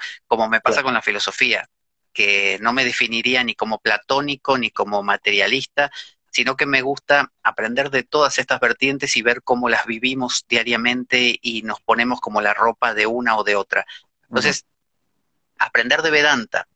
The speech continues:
Speaker 1: aprender de Tantra, aprender de Samkhya, aprender de yoga, que está muy pegado al Samkhya,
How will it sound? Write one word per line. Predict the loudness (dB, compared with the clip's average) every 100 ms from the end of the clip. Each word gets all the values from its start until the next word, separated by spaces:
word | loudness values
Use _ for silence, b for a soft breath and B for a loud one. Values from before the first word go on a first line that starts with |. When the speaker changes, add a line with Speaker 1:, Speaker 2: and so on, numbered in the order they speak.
| _ _ -6
Speaker 1:
aprender | -2 -2 0 0
de | 0
Tantra, | 0 0 0 -2 -4 -4 _
aprender | -4 -2 0 0 0
de | 0
Samkhya, | 2 0 0 -4 -6 -6 -8 _ _ -4
aprender | -2 0 0 0
de | 0 0
yoga, | 2 2 0
que | -4
está | -6
muy | -6
pegado | -2 0 2
al | 0
Samkhya, | -2 -4 -4